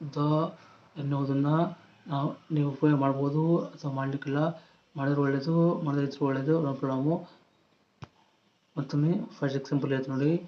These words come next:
both boys are clever. ಅಂದ್ರೆ వాళ్ళకిద్దరూ జ్ఞానం తాగితే, and the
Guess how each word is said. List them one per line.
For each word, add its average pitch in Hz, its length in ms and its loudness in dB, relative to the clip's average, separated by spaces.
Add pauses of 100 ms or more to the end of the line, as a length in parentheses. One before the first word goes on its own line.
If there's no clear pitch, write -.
(320)
both 147 280 2 (380)
boys 143 300 0
are 143 160 2
clever. 135 260 2 (540)
ಅಂದ್ರೆ 151 180 0 (540)
వాళ్ళకిద్దరూ 139 560 0 (180)
జ్ఞానం 139 320 -2
తాగితే, 131 340 0 (460)
and 139 180 -6
the 147 100 2